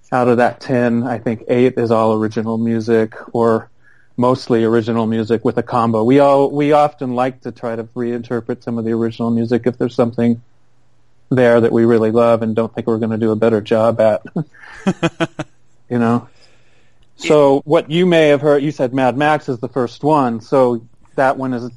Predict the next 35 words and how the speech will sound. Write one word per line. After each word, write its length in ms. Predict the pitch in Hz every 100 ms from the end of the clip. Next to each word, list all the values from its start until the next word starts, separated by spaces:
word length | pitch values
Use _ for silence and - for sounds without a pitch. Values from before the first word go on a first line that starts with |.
| -
definitely 640 | 143 151 135 127 120 120 - _ - _ _ _
synth 340 | - - 143 -
heavy, 460 | 143 131 143 170
and 140 | 143 123
not 200 | 135 135
only 460 | 139 131 123 120 -
synth 320 | - - 160 151
heavy, 320 | 131 123 123
but 140 | 123
we 220 | 135 131
made, 320 | 127 127 123 - -
we 160 | 147 135
made 300 | 131 127 123
a 100 | 113
conscious 500 | - 143 127 127 -
effort 380 | 127 131 120 117
to 320 | 127 117 113 - - - _ _
use 360 | 127 127 123 113
all 420 | 123 127 127 117
analog 480 | 120 120 117 110 107
synths 640 | - 123 120 123 - - -
on 240 | 117 110 110
that. 320 | 110 107 - _ _ _ _ _ _ _ _ _
So 260 | - 131 131
everything 420 | 135 139 143 131
you 100 | 127
hear 420 | 120 131 131 120
is 120 | 117 127
actually 400 | 120 - 123 113
from 420 | 127 120 117 123
an 140 | 123
original 580 | 120 117 117 120 113 127
synth 340 | - 135 120 117
or 100 | 104
keyboard. 600 | 135 127 120 117 110